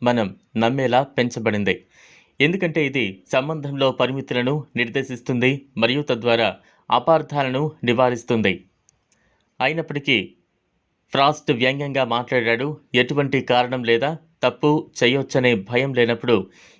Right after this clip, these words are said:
ఎటువంటి కంచెలు ఉండాల్సిన అవసరం లేదని సూచించాడు. కానీ మనమందరం పనులు ఎల్లప్పుడూ చేసిన విధంగానే చేస్తాం, ముఖ్యంగా గత విజయాలు ఉంటే గ్రౌండ్ పరిస్థితితో సంబంధం లేకుండా.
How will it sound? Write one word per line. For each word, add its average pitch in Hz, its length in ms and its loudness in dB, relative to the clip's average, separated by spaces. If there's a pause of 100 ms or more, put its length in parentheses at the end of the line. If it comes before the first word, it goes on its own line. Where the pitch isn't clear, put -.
ఎటువంటి 147 460 0
కంచెలు 135 480 -2
ఉండాల్సిన 120 600 -2 (220)
అవసరం 139 360 0
లేదని 120 300 0
సూచించాడు. 113 560 -4 (480)
కానీ 131 460 -2
మనమందరం 127 560 0 (360)
పనులు 156 280 0
ఎల్లప్పుడూ 139 680 -2 (100)
చేసిన 127 240 2
విధంగానే 117 680 0
చేస్తాం, 107 400 -4 (280)
ముఖ్యంగా 120 480 0 (440)
గత 135 160 0
విజయాలు 120 460 -2
ఉంటే 131 400 -2 (220)
గ్రౌండ్ 123 440 0
పరిస్థితితో 120 800 0 (100)
సంబంధం 123 580 -4
లేకుండా. 110 520 -2